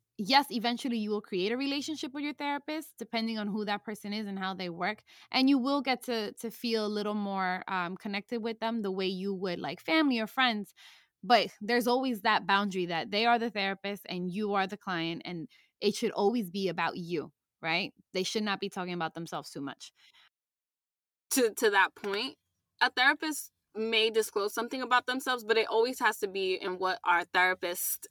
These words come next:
Speaker 2: uh, jargon, um, is, in service of the work, right? So it has to be in service of
Speaker 1: Mm.
Speaker 2: your benefit. So even if they do disclose something about themselves, and some therapists will kind of, like, share a story where they can relate,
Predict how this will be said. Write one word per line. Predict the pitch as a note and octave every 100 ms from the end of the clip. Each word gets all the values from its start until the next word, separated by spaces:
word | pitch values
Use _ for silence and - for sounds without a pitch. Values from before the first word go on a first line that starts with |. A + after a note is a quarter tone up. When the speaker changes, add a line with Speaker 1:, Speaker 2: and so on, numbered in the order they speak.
| -
Speaker 2:
uh, | F#3
jargon, | F3+ F3+ E3+ F3 F3 F3 E3+ -
um, | F3 E3 D#3+ E3
is, | F#3+ F3 F3 - -
in | A#3+
service | A3+ A#3+ A3+ A3 -
of | F3+
the | E3
work, | D#3 G#2+ - -
right? | F3 F#3+ -
So | A3
it | G#3+ -
has | G#3 G#3+ -
to | A3+
be | A3
in | F#3+ F#3
service | - F#3 F3+ F3+ F3+
of | F3 E3+
Speaker 1:
Mm. | F#3
Speaker 2:
your | G3+ G3+ G3+ F#3+
benefit. | F#3 E3 D#3+ - C3 -
So | G#3
even | B3 C#4+ D4
if | -
they | A#3
do | G3+ F3 F#3+
disclose | A3 - B3 A#3+
something | B3 B3 B3+
about | B3 B3
themselves, | B3 A#3+ B3 A#3
and | F#3+
some | - G3
therapists | G3+ F#3+ - F#3+ - - - - - G#3
will | F#3 F#3+ G3
kind | - F#3+ F3
of, | F3 F#3
like, | E3 -
share | - G#3 F#3
a | F#3
story | - F#3 F3 F3
where | F3
they | E3 F3
can | G#3 F3+
relate, | E3+ E3 F3 G#3